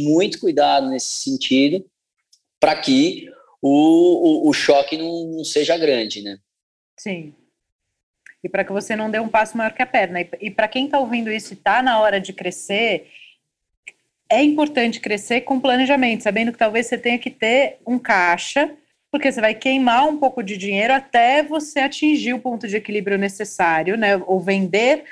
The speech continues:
Speaker 2: o suficiente pra pagar os novos gastos. Então, essa hora do crescimento é uma hora muito desafiadora, né?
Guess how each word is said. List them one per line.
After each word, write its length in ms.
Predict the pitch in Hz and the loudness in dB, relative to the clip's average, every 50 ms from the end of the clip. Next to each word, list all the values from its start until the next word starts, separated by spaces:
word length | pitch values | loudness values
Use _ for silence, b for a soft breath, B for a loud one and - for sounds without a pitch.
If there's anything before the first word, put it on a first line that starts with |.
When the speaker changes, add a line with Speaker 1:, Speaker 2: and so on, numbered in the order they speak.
| B B B B | B B B B
Speaker 2:
o 80 | - 220 | -10 -8
suficiente 920 | 214 - 233 - - 233 214 220 - - 214 208 214 247 285 302 302 311 302 | -8 -8 -10 -8 -6 -8 -8 -6 -6 -4 -2 0 2 2 2 2 2 0 -2
pra 180 | 302 269 262 | 0 0 0
pagar 460 | 262 - 254 240 214 202 214 240 269 285 | 0 2 0 0 2 2 2 2 4 2
os 160 | 269 233 247 | 0 0 2
novos 360 | 262 254 254 233 254 220 - | 2 2 2 2 -2 -10 -4
gastos. 800 | - 190 160 151 - - - _ - - - - - - - _ B B B B B B B B B B _ _ _ _ - - - - 190 | -2 -2 -2 -2 -4 -10 -16 _ -20 -20 -20 -20 -20 -20 -20 _ B B B B B B B B B B _ _ _ _ -16 -12 -10 -4 -4
Então, 240 | 190 196 220 214 208 - - - | 0 0 0 0 0 -4 0 2
essa 320 | 208 269 294 294 - 285 | 2 2 2 2 2 2
hora 180 | 262 262 262 262 | 4 4 4 2
do 100 | 247 247 | 0 -2
crescimento 540 | - 226 220 208 - 202 202 214 240 233 254 | -2 -4 -4 -4 -4 -6 -4 -4 -2 -2 -2
é 40 | |
uma 140 | 240 240 226 | 0 2 2
hora 140 | 226 233 240 | 2 2 2
muito 380 | 240 233 247 269 285 269 285 220 | 2 2 2 2 2 0 -2 -6
desafiadora, 800 | 220 202 196 233 226 226 - 214 202 165 165 156 147 147 147 | -6 -4 -4 -4 -4 -2 0 -2 -2 -2 -4 -8 -6 -6 -8
né? 200 | 156 156 151 156 | -8 -10 -14 -16